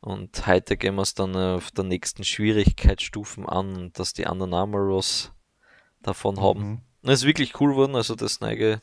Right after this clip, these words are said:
Speaker 1: taugt mir richtig, richtig, richtig, ist super
Speaker 2: Ja,
Speaker 1: cool.
Speaker 2: wenn man das mag, ist das geil. Was ist denn das, der achte Teil in der Zwischenzeit oder gibt's schon mehr?
Speaker 1: Das ist der, das ist der achte
Speaker 2: Ja.
Speaker 1: Teil. Also der,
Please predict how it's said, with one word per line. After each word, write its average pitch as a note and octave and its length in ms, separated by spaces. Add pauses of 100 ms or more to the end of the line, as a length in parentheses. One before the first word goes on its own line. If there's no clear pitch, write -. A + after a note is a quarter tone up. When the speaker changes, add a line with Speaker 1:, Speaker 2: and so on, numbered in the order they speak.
Speaker 1:
taugt - 280
mir G2+ 120
richtig, A#2 380
richtig, A2 360
richtig, A#2 340
ist - 320
super A#2+ 240
Speaker 2:
Ja, G2 100
Speaker 1:
cool. B2 100
Speaker 2:
wenn C3 60
man F#2+ 80
das F2 140
mag, F#2 240
ist - 160
das - 120
geil. F2+ 180 (380)
Was B2 140
ist D#3 80
denn D3 80
das, A#2 140
der C3+ 120
achte A#2 360
Teil A#2+ 260
in C3+ 80
der C3+ 100
Zwischenzeit D3 540
oder C3 140
gibt's B2 220
schon A#2 100
mehr? A2 80
Speaker 1:
Das G#2+ 80
ist G#2+ 100
der, G#2+ 180
das B2+ 160
ist - 80
der - 80
achte F2 280
Speaker 2:
Ja. - 60 (160)
Speaker 1:
Teil. - 80 (560)
Also G2+ 180
der, F#2 220